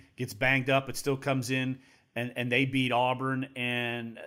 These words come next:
I'm sure they're gonna be brimming with confidence. And L S U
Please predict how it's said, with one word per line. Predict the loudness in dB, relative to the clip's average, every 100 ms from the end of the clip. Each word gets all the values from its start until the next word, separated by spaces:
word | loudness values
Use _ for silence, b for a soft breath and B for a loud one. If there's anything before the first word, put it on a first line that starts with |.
| -14 -14 -6
I'm | -4
sure | -2 0 2
they're | 2
gonna | 0 0
be | 0 0 -2
brimming | -2 -2 0 0
with | -2 -2
confidence. | -2 -2 -2 -4 -4 -4
And | -4
L | 0 2
S | 2 2
U | -2 -4